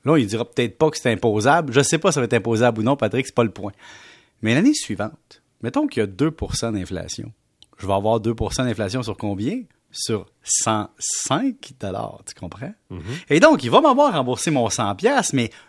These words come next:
Speaker 1: le coût composé ou les revenus composés d'Hydro-Québec vont continuer d'augmenter dans la même veine, la même voie. Et donc, oui, tu vas donner cinq piastres, mais on sait pas comment, mais ce qui est intéressant, c'est de garder la hausse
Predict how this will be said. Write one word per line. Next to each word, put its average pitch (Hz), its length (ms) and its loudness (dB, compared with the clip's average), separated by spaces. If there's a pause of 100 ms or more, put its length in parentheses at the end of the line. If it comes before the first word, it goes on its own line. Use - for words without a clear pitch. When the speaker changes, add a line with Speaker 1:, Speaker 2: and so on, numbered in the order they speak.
Speaker 1:
le 139 200 6
coût 311 320 4
composé 139 760 2
ou 226 100 2
les 139 160 6
revenus 233 460 6
composés 156 640 2
d'Hydro-Québec 135 720 -2
vont 117 120 -4
continuer 143 340 -4
d'augmenter 127 400 2
dans 127 100 2
la 104 120 0
même 101 200 -6
veine, 135 280 -2 (440)
la 110 80 -2
même 107 180 0
voie. 151 300 2 (260)
Et 120 120 2
donc, 185 400 6 (180)
oui, 247 240 8
tu - 100 -6
vas 139 120 6
donner 139 160 4
cinq 123 260 0
piastres, 190 400 0 (540)
mais 135 260 4
on 202 120 6
sait 143 140 4
pas 143 80 2
comment, 196 340 4
mais 143 180 6
ce - 80 -4
qui 131 120 0
est 120 160 2
intéressant, 127 520 0
c'est 135 180 -2
de 123 120 0
garder 143 640 0 (520)
la 131 340 4
hausse 196 520 0